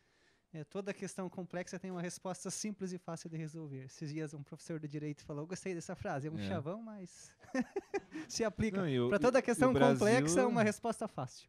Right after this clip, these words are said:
Speaker 2: O Brasil é crise permanente, né?
Speaker 1: É.
Speaker 2: O assunto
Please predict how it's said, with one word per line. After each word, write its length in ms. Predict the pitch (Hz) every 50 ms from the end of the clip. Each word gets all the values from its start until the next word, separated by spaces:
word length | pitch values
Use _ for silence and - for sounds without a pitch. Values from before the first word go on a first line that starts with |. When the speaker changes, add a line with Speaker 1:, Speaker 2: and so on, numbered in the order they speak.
| _ -
Speaker 2:
O 40 | 120
Brasil 380 | 127 127 131 120 123 139 156
é 60 | 170 -
crise 280 | - 175 180 170 175
permanente, 720 | - - 180 180 180 185 180 156 127 127 127 120 113 - 92
né? 160 | 92 98 101 113
Speaker 1:
É. 220 | 165 165 151 143 -
Speaker 2:
O 100 | 110 113
assunto 460 | 113 - - - 170 180 175 -